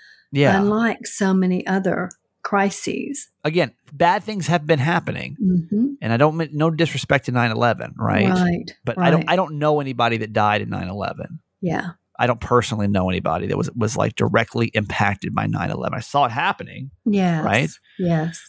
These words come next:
Speaker 1: Um, but when Dan started pointing that out, I'm like, "Damn, like, it's really true. Like, nothing's really directly imp-, im-, impacted." But before, I mean, think about everything else crazy that was kinda going on in the world, you know?
Speaker 2: Mm-hmm.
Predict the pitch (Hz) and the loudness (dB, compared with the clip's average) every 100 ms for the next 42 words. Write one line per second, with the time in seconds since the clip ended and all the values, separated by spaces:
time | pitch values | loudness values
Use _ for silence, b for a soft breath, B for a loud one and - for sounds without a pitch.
0 | _ _ 110 104 98 98 104 - - - | _ _ 2 4 2 0 -2 -4 -6 -2
1 | 147 175 165 220 233 220 190 165 196 165 | 2 2 2 0 0 0 0 0 0 0
2 | 120 151 185 110 - - - 180 220 - | 0 0 2 0 -2 -6 0 0 0 0
3 | 170 185 110 165 208 190 160 113 143 - | 0 2 2 0 -2 0 2 2 2 2
4 | 131 - - 120 120 113 139 175 165 151 | -2 0 -2 0 0 0 0 0 -2 2
5 | 170 - 240 262 151 143 135 - 208 - | 2 2 0 2 2 2 -2 -2 0 0
6 | - 143 165 139 135 131 - - 131 123 | 2 2 2 2 2 -2 -4 2 2 2
7 | 123 120 117 113 113 117 113 113 107 95 | 0 -2 -2 -2 0 0 2 2 0 0
8 | - 165 143 - - 117 110 98 - 180 | 2 2 2 -4 -2 2 4 4 4 2
9 | 185 185 202 | 0 0 -2